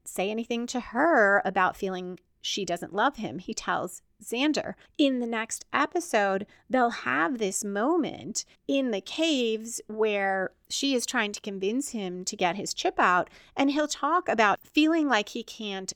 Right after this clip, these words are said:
touch her, and she says something like, "I don't know why, I'm right here," but he still doesn't say, "Hey, I said I was in love with you, and you never said it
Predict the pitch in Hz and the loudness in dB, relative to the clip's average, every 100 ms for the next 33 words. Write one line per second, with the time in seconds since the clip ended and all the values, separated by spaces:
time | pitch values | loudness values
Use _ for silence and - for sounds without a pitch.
0 | _ - - 247 - - 196 185 190 190 | _ -14 -6 -4 -4 0 2 2 0 -4
1 | - 202 196 180 180 180 175 165 - 196 | -6 -4 -4 -4 -6 -6 -6 -8 0 0
2 | 190 175 175 247 240 233 220 190 175 156 | 0 -6 -6 -2 0 0 -2 -2 -4 -6
3 | - 320 330 233 - - - - 349 370 | -6 0 4 2 0 -14 -10 0 0 2
4 | 339 - 403 370 359 311 262 - 320 320 | 0 0 -2 0 0 0 -4 -2 2 4
5 | 240 208 208 208 _ _ 392 277 320 - | 4 4 0 -4 _ _ 4 4 4 2
6 | 302 254 220 214 196 196 220 247 247 - | 2 2 2 -2 -4 -2 0 0 -4 -4
7 | 208 196 190 - 196 202 226 220 220 202 | -6 -4 -4 -6 -8 -8 -8 -6 -4 -6
8 | 185 175 175 - - 185 170 156 - | -4 -6 -6 -10 -8 -6 -4 -6 -8